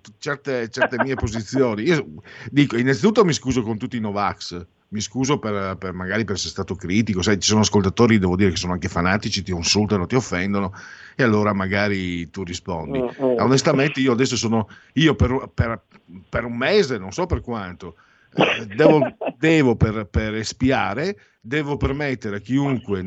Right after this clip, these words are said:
Speaker 1: a tutti i Novax in ascolto, ce ne sono molti, R P L, ascoltatori di
Speaker 2: Sì.
Speaker 1: R P L, quelli che si fanno sentire, perché dopo gli altri, i, i, i Sivax invece se ne stanno per conto loro, devo espiare, quindi devo offrire il petto a insulti, cioè insultate non risponderò,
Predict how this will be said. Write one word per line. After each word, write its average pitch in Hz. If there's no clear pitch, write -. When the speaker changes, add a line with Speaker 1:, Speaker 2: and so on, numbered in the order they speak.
Speaker 1:
a 85
tutti 147
i -
Novax 120
in 104
ascolto, 117
ce -
ne 92
sono 104
molti, 104
R 85
P -
L, 95
ascoltatori 95
di 95
Speaker 2:
Sì. 95
Speaker 1:
R 107
P 123
L, 98
quelli 120
che 104
si -
fanno 117
sentire, 104
perché -
dopo 98
gli 101
altri, 113
i, 92
i, 90
i -
Sivax 107
invece 95
se -
ne 87
stanno 95
per 82
conto 127
loro, 233
devo 190
espiare, 185
quindi 127
devo 160
offrire 175
il 170
petto 170
a 139
insulti, 117
cioè 139
insultate 165
non 165
risponderò, 151